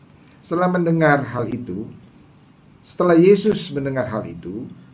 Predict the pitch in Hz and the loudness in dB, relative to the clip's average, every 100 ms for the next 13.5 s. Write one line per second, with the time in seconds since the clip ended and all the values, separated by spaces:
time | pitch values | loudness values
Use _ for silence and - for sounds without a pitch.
0 | _ _ - 135 147 143 143 131 127 117 | _ _ -2 2 2 2 0 2 2 2
1 | 110 101 101 - 120 131 131 151 156 151 | -2 -6 -10 -10 -4 -4 -2 -2 -2 -4
2 | 151 - 110 123 117 107 104 107 131 139 | -8 -10 -8 -4 -4 -4 -6 -2 0 0
3 | 135 127 120 113 110 110 101 107 104 87 | -2 -2 -2 -4 -6 -10 -12 -8 -8 -10
4 | 85 - - _ _ _ _ _ 175 269 | -14 -18 -20 _ _ _ _ _ -6 -2
5 | 226 175 160 160 202 - 139 123 107 104 | 0 2 0 0 -2 -2 -2 -2 -4 -6
6 | - - - _ _ _ - 175 208 214 | -14 -18 -20 _ _ _ -6 -4 -2 0
7 | 214 220 - - 180 175 165 170 208 220 | 0 -2 -2 -4 0 2 2 2 0 0
8 | 202 156 - 160 143 147 165 160 196 208 | 0 -2 -4 -4 -4 -6 -6 -8 -6 -6
9 | 151 160 175 143 185 202 190 214 233 185 | -4 -4 -4 -4 -4 -4 -2 -2 0 -2
10 | 156 151 139 139 180 185 147 131 - - | -2 -2 -2 -4 -2 0 0 -2 -14 -20
11 | - - 139 143 147 139 143 139 131 226 | -14 -4 -2 -2 0 0 0 -2 4 6
12 | 233 139 117 113 113 113 107 113 117 120 | 6 0 -2 -2 0 0 0 -2 -6 -4
13 | 175 208 170 123 | -2 0 -2 -4